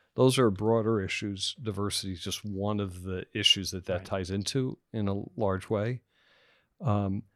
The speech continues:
Speaker 1: but having a company that looks like your customers, that means something.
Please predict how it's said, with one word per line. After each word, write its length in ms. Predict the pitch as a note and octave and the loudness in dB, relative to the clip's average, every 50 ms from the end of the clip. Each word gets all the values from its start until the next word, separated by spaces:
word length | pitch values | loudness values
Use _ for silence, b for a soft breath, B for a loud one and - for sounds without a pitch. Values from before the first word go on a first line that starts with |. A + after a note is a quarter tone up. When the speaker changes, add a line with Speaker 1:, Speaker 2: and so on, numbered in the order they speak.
| _ _ - | _ _ 6
Speaker 1:
but 120 | D3+ C#3+ | 8 10
having 260 | D3+ E3 F3 E3+ D3 | 10 10 10 8 6
a 20 | A#2+ | 4
company 300 | - C3+ D3 C#3 C#3+ A#2 | 2 0 2 2 0 0
that 60 | G2 | 0
looks 180 | G#2+ - - | -2 -2 -4
like 140 | B2+ A2+ - | -6 -6 -8
your 60 | - | -12
customers, 580 | - - G2 G2+ - - C3+ C3 C3 C#3 C#3 C#3 | -4 -4 -4 -4 -2 -4 -4 -2 -2 -2 -4 -4
that 220 | - - - - | -6 -8 -8 -6
means 300 | - A2+ B2 D3+ E3+ - | -4 0 0 0 2 0
something. 400 | - - - - - - - - | 0 -2 -2 -6 -8 -12 -16 -16